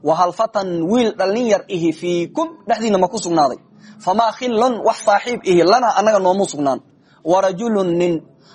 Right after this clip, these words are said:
Rajulka oo min alkiraami, ragga wan wanaagsan ka mid a, ayaa cindana ay kaa'inun cindana agtayada ku sugnaaday.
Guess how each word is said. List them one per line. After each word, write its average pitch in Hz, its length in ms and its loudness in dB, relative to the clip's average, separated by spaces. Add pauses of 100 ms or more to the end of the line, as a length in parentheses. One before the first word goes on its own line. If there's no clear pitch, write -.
Rajulka 220 440 2
oo 226 460 4
min 220 180 -2
alkiraami, 190 640 0
ragga 220 280 -2
wan 185 120 0
wanaagsan 185 400 0
ka 214 120 -2
mid 247 160 -2
a, 170 120 -2 (320)
ayaa 208 340 4
cindana 196 340 -2
ay 180 140 0
kaa'inun 202 380 -2
cindana 190 320 -2
agtayada 196 360 0
ku 185 100 -10
sugnaaday. 151 500 0